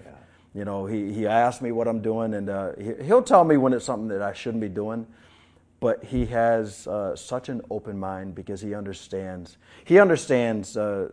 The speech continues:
Speaker 2: the, the, the position I'm in, the potential
Speaker 1: Yeah.
Speaker 2: that I have to, to, to make a difference. And he allows me. He allows me to do it because, it, again, it makes us all look better. It's not about me. It's not about him.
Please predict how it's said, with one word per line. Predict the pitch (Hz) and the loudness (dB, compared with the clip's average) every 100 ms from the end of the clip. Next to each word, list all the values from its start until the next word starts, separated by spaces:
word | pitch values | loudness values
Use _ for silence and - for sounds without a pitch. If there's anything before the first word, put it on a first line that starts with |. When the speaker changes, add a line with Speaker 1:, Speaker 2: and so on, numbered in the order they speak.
| - | -10
Speaker 2:
the, | 104 | -10
the, | 73 87 | -10 -10
the | 85 | -10
position | 95 98 113 107 | -8 -6 -6 -6
I'm | 101 98 | -8 -6
in, | 95 | -8
the | 87 | -10
potential | 98 - 113 104 - 87 85 _ - | -12 -12 -10 -10 -10 -14 -16 _ -20
Speaker 1:
Yeah. | - - | -20 -14
Speaker 2:
that | 107 | -8
I | 95 | -6
have | 92 98 95 92 90 | -4 -2 -2 -4 -8
to, | 104 92 92 87 | -12 -10 -12 -12
to, | 101 92 78 _ _ | -10 -10 -12 _ _
to | - | -14
make | 95 98 | -8 -6
a | 107 | -6
difference. | 98 123 131 - - | -6 -8 -16 -18 -14
And | 104 | -6
he | 123 | -4
allows | 123 120 135 113 | -2 -4 -8 -12
me. | 90 - _ _ _ - | -16 -18 _ _ _ -6
He | 117 | -2
allows | 120 120 123 113 | 2 2 0 -4
me | 113 | -4
to | 104 | -6
do | 98 101 98 | -4 -4 -4
it | - | -6
because, | 95 92 98 92 | -10 -8 -8 -8
it, | 104 90 | -10 -10
again, | 101 110 131 123 90 | -6 0 0 0 -4
it | 95 | -6
makes | 101 104 - | -4 -6 -6
us | 95 - - | -12 -12 -10
all | 101 104 98 | -8 -6 -8
look | 95 92 | -10 -10
better. | 90 87 - | -10 -10 -10
It's | 110 101 | -8 -4
not | 110 | -2
about | 110 101 95 | -2 -4 -6
me. | 95 90 85 | -10 -14 -14
It's | 90 | -8
not | 101 | -4
about | 107 101 95 | -2 -2 -2
him. | 104 92 87 | -6 -8 -10